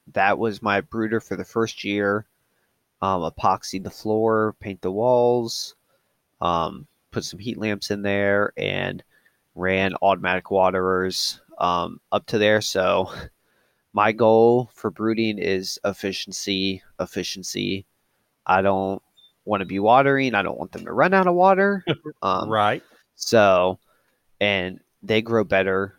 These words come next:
Speaker 1: if they have water, obviously. So, and then this year I've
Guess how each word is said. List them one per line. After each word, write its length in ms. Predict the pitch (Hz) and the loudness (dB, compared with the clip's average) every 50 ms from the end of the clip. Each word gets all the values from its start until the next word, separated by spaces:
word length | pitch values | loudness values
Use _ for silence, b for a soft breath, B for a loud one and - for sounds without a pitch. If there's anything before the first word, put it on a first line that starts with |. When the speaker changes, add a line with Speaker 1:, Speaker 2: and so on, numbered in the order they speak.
| _ _ | _ _
Speaker 1:
if 140 | - 95 - | -10 -8 -6
they 100 | - 92 90 | -6 -6 -4
have 180 | 90 85 73 | -4 -6 -6
water, 400 | - - - - - - - - _ - | -6 -8 -8 -8 -8 -12 -14 -16 _ -4
obviously. 520 | - 87 - - 92 95 - - - 110 113 | -4 -4 -4 -4 -8 -12 -12 -10 -10 -10 -8
So, 400 | - - 113 107 104 101 101 98 _ _ _ _ _ _ _ _ _ - | -4 -2 0 2 2 2 0 -4 _ _ _ _ _ _ _ _ _ -2
and 200 | 113 117 110 110 | 0 0 0 2
then 480 | 113 113 113 113 113 110 110 107 101 - _ - | 2 2 4 4 4 2 2 0 -4 -8 _ -6
this 320 | 110 117 135 135 - - | 0 2 2 2 2 0
year 280 | 135 135 131 127 123 - - | 0 2 4 4 2 2 2
I've 460 | - 101 98 101 104 98 - - | 2 2 4 2 0 -2 -6 -12